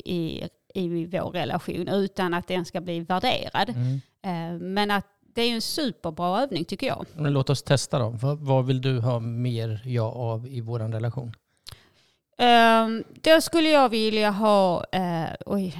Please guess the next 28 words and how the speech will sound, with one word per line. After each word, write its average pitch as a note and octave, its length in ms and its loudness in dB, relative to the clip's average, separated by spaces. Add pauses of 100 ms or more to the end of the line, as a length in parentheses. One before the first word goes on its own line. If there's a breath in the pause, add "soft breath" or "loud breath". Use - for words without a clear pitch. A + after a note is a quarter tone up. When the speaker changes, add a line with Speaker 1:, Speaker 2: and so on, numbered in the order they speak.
Speaker 1:
den, F#3+ 180 -4
den F#3+ 180 -6
här G3 160 -4
kom E3+ 380 -4
ju, E3 240 -4 (100)
det G3 80 -2
här G3+ 100 -2
var F#3+ 100 -2
ju G3+ 60 0
inte G3 140 -6
riktigt - 400 -8
<laughs> - 840 -2
förberett. - 640 -2 (220 loud breath)
Eh, C4 100 6
Speaker 2:
<laughs> G#3+ 840 4
Speaker 1:
jag, - 160 8
jag D4 140 8
skulle D4+ 200 4
vilja C#4 180 4
ha B3 200 4
mer, G#3 540 4 (480 soft breath)
eh, F#3+ 160 -4 (280)
tid A3 440 0
tillsammans E3+ 1080 0 (140)
där E3+ 600 0
vi E3 300 -2
gör E3+ 440 2 (120)
aktiviteter. - 1200 -6